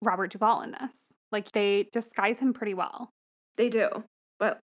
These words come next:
Speaker 2: I mean, obviously, like, two great actors
Speaker 1: Yeah,
Speaker 2: really
Speaker 1: huge names.
Speaker 2: bring it to life.
Speaker 1: Right.
Speaker 2: <sighs> All right. That's all I got for plot.
Speaker 1: Okay. So for Sandra Bullock's character, Elaine, we rated it a six point five out of ten.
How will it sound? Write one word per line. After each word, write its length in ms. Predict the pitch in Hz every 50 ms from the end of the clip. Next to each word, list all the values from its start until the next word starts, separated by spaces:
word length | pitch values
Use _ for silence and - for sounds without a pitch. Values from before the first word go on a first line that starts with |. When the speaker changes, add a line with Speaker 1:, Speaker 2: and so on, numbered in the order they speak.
| _ _
Speaker 2:
I 40 | 214
mean, 200 | 220 208 202 185
obviously, 400 | 170 185 202 208 202 208 202 185
like, 180 | 160 147 160 -
two 200 | - - 220 196
great 300 | 185 185 185 113 113 - -
actors 560 | 175 - - _ - 175 165 175 170 170 -
Speaker 1:
Yeah, 300 | 240 240 277 294 254 165
Speaker 2:
really 120 | 165 196
Speaker 1:
huge 300 | 214 294 311 302 208 -
names. 560 | 208 214 233 202 190 208 208 226 214 - - _ _ _ _
Speaker 2:
bring 160 | 214 196 180
it 100 | - -
to 80 | -
life. 320 | 135 117 - - - - - _ _ _ _ _ _ _ _
Speaker 1:
Right. 220 | - 123 139 - - - _ _
Speaker 2:
<sighs> 200 | _ _ _ _
All 880 | 381 370 302 233 247 - _ _ _ _ _ _ _ _ _ - - 220
right. 240 | 196 180 - - 262 - _
That's 160 | 247 226 240
all 60 | 220
I 100 | 208 208
got 180 | 202 190 - -
for 100 | - 202
plot. 300 | 196 214 202 190 190 - - _ _ _ _ _ _ _
Speaker 1:
Okay. 100 | 247 - - - _ _ _ - - - _ _ _ _ _ _ _
So 140 | - 311 277
for 120 | 285 302
Sandra 320 | 285 - 294 285 294 349
Bullock's 300 | 349 320 277 269 269 -
character, 460 | - - 254 226 220 - 247 220 214 -
Elaine, 520 | - 240 208 220 214 196 190 190 208 233 262
we 120 | 233 240
rated 360 | 233 233 247 269 269 294 294
it 120 | 294 277 226
a 80 | 214
six 300 | 220 - - 269 - -
point 260 | - - 320 285 247 -
five 260 | - 226 208 208 208
out 100 | 202 202
of 100 | 196 -
ten. 460 | - - 196 165 165 - 220 240 240